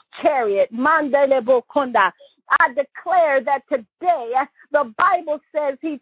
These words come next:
teaches my hands to war, and I declare that, that God has taught your hands to war, and I declare that you will pull the bow back. Hey,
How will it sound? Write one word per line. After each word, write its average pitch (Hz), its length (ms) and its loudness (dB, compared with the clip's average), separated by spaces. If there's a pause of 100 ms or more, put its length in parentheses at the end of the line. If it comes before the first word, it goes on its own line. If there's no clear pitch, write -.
teaches 330 400 -4
my 269 320 2
hands 294 400 -2 (140)
to 302 80 4
war, 254 680 2 (280)
and 277 180 -2
I 302 140 4
declare 320 960 0
that, 254 260 -2 (260)
that 262 380 -4
God 339 400 2
has 285 160 -4 (200)
taught 359 300 -4
your 277 240 -2
hands 311 380 -4 (120)
to 277 100 0
war, 269 420 0 (460)
and 262 200 -2
I 294 120 2
declare 302 720 0
that 262 240 -4
you 285 580 -2
will 302 260 0 (120)
pull 392 400 -2
the 285 260 0
bow 294 360 2 (120)
back. - 480 -6
Hey, 247 320 -2